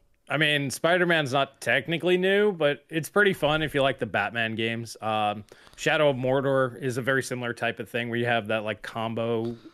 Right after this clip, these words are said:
uh, fighting system. Um, I like those type of games, so Spider-Man's pretty good. Uh, Stray looks really cool. I actually do wanna check that out. That's brand new.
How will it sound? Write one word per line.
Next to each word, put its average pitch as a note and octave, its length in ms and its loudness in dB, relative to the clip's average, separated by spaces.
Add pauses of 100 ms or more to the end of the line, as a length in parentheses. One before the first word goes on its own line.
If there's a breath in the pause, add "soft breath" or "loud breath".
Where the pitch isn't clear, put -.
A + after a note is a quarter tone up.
(160)
uh, A2+ 180 -8
fighting A#2+ 380 0
system. A2+ 480 -2 (680 loud breath)
Um, A2+ 500 2
I G#3+ 160 2
like F#3+ 220 4
those D#3 180 4
type C#3 200 0
of A#2 60 -6
games, A#2+ 340 -4
so B2 120 -6
Spider-Man's D3 560 2
pretty B2+ 240 -6
good. A2+ 440 -2 (160)
Uh, G#2 360 -8
Stray F3 560 2
looks E3+ 260 4
really C#3+ 300 2
cool. C#3+ 400 -2 (320)
I G#2+ 80 -4
actually A#2 260 -2
do B2 160 -4
wanna A#2+ 160 -6
check A#2 220 -6
that A2 120 -2
out. A#2 140 0
That's C#3 160 -2
brand C3+ 340 2
new. A#2+ 240 -4